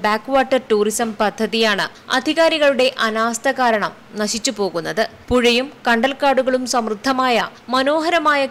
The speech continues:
കേന്ദ്രം തന്നെയായിരുന്നു പദ്ധതി നടത്തിപ്പിനായി തിരഞ്ഞെടുത്തിരുന്നത്. രണ്ടായിരത്തി പതിനെട്ട് മെയ് പതിനാലിന് അന്നത്തെ ടൂറിസം സഹകരണ ദേവസ്വം മന്ത്രി കടകംപള്ളി സുരേന്ദ്രനായിരുന്നു പദ്ധതി ഉദ്ഘാടനം ചെയ്തത്. ഇവിടെ നിന്നും പറശ്ശിനിക്കടവിലേക്കും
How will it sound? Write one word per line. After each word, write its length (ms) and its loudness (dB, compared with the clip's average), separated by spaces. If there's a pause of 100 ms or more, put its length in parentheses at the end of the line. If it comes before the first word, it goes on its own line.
കേന്ദ്രം 420 -2
തന്നെയായിരുന്നു 720 0 (320)
പദ്ധതി 420 0
നടത്തിപ്പിനായി 640 0 (200)
തിരഞ്ഞെടുത്തിരുന്നത്. 800 -2 (440)
രണ്ടായിരത്തി 600 2
പതിനെട്ട് 380 2 (120)
മെയ് 280 -2
പതിനാലിന് 600 0 (380)
അന്നത്തെ 320 0 (120)
ടൂറിസം 400 0 (120)
സഹകരണ 420 0 (140)
ദേവസ്വം 420 2
മന്ത്രി 240 0 (280)
കടകംപള്ളി 680 0
സുരേന്ദ്രനായിരുന്നു 840 0 (340)
പദ്ധതി 360 0 (180)
ഉദ്ഘാടനം 640 -2
ചെയ്തത്. 280 -6 (460)
ഇവിടെ 220 0
നിന്നും 240 0 (120)
പറശ്ശിനിക്കടവിലേക്കും 920 0